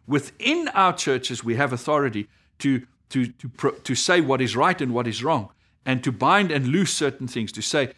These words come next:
"We will bind this behavior and we loosen this behavior."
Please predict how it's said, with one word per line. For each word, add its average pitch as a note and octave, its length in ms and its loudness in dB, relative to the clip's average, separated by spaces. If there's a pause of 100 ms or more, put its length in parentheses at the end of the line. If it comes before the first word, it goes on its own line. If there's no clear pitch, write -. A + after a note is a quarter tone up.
(120)
"We C3 140 2
will C#3+ 120 2
bind E3 360 2
this F3 160 2
behavior E3 360 4
and C#3+ 100 0
we B2+ 100 2
loosen C#3 400 0
this C#3 140 -2
behavior." B2+ 520 -2